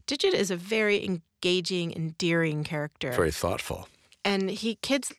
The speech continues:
Speaker 1: like him a lot. Like, we have a walkabout character, Digit, you know, costumed character,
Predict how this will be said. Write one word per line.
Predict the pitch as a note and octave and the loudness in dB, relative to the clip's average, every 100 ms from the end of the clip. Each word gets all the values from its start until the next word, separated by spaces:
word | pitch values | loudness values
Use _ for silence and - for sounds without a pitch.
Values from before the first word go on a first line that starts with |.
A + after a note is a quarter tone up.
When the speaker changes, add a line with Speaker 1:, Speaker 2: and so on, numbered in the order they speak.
| _ | _
Speaker 1:
like | G3+ G#3+ - | 0 0 0
him | G3 B2+ | -2 -2
a | D#3+ | -4
lot. | F3 A3+ D#3 - | 2 4 4 2
Like, | E3+ F#3+ | 0 0
we | |
have | G3+ | 0
a | F#3+ | 0
walkabout | E3+ F3 G3+ G3 - | 2 2 2 0 0
character, | - F3 F3 E3 D#3+ | -2 -4 -4 -6 -6
Digit, | D#3+ D3+ D3+ D#3+ | -4 -4 -2 -2
you | F#3 | -2
know, | D3+ | -4
costumed | - C#3+ - D#3+ D#3+ | -4 -4 -4 -6 -4
character, | C#3+ C#3 - - | -6 -8 -8 -8